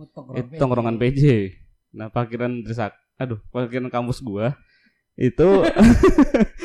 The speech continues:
Speaker 2: Nah.
Speaker 1: Sebutin aja kali.
Speaker 2: <laughs> Nggak, gua nggak mau tahu. Soalnya itu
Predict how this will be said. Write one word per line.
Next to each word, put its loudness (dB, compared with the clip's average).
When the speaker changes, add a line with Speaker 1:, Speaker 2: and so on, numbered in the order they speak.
Speaker 2:
Nah. 2
Speaker 1:
Sebutin -4
aja 0
kali. 6
Speaker 2:
<laughs> -20
Nggak, -12
gua -10
nggak -4
mau -6
tahu. -4
Soalnya -4
itu -6